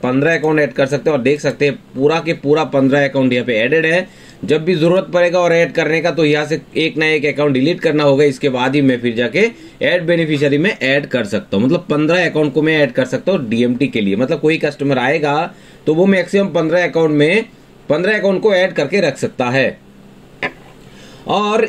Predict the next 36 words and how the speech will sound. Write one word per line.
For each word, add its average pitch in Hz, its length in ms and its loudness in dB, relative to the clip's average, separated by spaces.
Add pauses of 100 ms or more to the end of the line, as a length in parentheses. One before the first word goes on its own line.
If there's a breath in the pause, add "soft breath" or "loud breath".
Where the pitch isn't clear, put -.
यहाँ 185 160 2
पे 202 140 2
देखिए 190 300 0
मैंने 185 260 0
काफी 165 260 -2
सारा 190 220 0
कर 170 180 -2
दिया, 180 220 0 (540)
लगभग, 160 460 -2 (760)
लगभग 165 380 -2
मैंने 175 180 0
इकतीस 170 320 -2
हजार 175 220 0
का 175 100 -2
डीएमटी 156 360 0
कर 160 180 -2
दिया 180 120 2
यहाँ 170 140 2
से, 185 160 -4 (720)
ठीक 196 180 -2
है, 127 120 0 (400 loud breath)
और 165 420 0 (360)
एक 143 180 0
लाख 175 160 0
उनहत्तर 139 400 0
हजार 120 280 0
का 170 240 -2 (380)
डीएमटी 151 560 0 (520)
बाकी 113 400 -4
है, 90 180 -2
मैं 151 280 -2
कर 87 180 -2
सकता - 380 -6 (260)
हूँ। - 200 -10 (800)
यह 123 180 2
है 151 200 -2